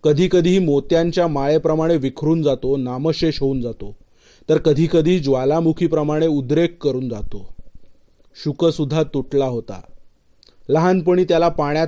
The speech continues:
कागदी नाव सोडायला फार आवडायचं. कधीकधी आपण सुद्धा एका होडीवर स्वार होऊन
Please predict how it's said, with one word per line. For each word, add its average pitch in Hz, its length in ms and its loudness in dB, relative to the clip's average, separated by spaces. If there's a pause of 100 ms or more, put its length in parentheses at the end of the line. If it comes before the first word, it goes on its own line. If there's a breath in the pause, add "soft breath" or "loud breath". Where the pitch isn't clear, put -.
कागदी 143 380 -2
नाव 160 220 0
सोडायला 151 420 0
फार 147 280 -4
आवडायचं. 123 420 -4 (680)
कधीकधी 151 800 2
आपण 143 340 -2
सुद्धा 160 340 0
एका 156 260 2
होडीवर 143 520 0
स्वार 147 320 -2
होऊन 143 360 0